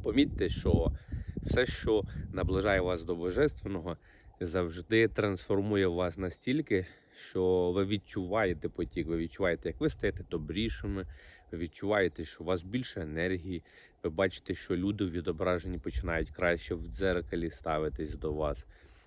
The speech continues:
Ви бачите, як, е, ваші діти поводять себе краще, наприклад. Ви бачите світло в своєму житті, і у вас є вдячність. Ви можете дякувати. І ще один важливий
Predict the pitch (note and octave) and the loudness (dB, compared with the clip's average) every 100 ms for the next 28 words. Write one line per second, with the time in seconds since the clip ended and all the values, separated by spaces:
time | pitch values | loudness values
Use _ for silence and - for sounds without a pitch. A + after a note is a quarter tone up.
0 | - E2 F2 F#2+ G2 F#2+ A#2+ A#2 - - | -14 -2 4 4 4 4 2 0 -4 0
1 | G#2+ G#2 G2 - - E2+ E2+ E2 F#2 A2 | 4 4 0 -4 0 2 2 2 2 0
2 | - G2 E2+ G2 - F#2 - E2+ F2+ E2+ | -2 -6 -4 -4 -4 -6 -2 0 0 -2
3 | D#2+ E2 D2+ D#2 - D#2 D#2 - D#2+ D2+ | -6 -6 -6 -6 -2 -2 -2 -6 -12 -10
4 | - D#2+ D2+ D#2 C#2+ - - - - _ | -6 -4 -4 -6 -6 -12 -20 -20 -20 _
5 | - E2+ A2 B2+ A#2 G#2+ B2+ C3 C3 B2+ | -12 2 4 6 6 6 6 2 0 0
6 | A#2 - D#3 C3 F#2 D#2 - - E2+ E2 | 0 0 2 4 2 0 -8 -10 -4 -2
7 | D#2 D#2 D#2 - - C#2 - _ _ _ | -2 -4 -6 -8 -10 -12 -12 _ _ _
8 | _ - F#2+ G2+ A#2 - G2+ A2 B2 D3 | _ -4 2 2 2 0 2 2 2 2
9 | G2 F2+ D2+ - - - A2 D3+ C#3+ - | 0 -6 -12 -16 -20 -6 -2 0 0 -2
10 | F#2 E2+ D#2+ - A2 C3+ - C#3 - - | -2 0 -2 0 0 0 0 -2 -4 -20
11 | - _ - G#2 F#2+ - A#2 G2 F#2 F#2 | -20 _ -2 2 2 2 4 6 6 2
12 | F2+ E2+ - G2 F#2 F#2 F#2 F2+ | -2 -4 -2 2 2 4 4 4